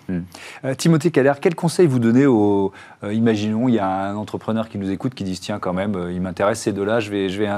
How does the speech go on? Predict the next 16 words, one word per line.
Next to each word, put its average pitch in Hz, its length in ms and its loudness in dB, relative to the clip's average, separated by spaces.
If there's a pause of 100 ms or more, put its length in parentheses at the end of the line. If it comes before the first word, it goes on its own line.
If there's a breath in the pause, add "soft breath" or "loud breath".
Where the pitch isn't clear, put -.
(100)
je 95 100 -8
vais, 104 260 0 (340 loud breath)
je 90 100 -8
vais 123 120 6
les 120 140 6
suivre, 143 300 2
je 123 80 0
vais 120 60 4
installer, 117 580 4
euh, 98 220 4 (260 loud breath)
des 113 180 6
ruches, 131 360 4
peut-être, 117 480 2
euh, 107 240 6
faire 110 220 2
venir, 107 500 2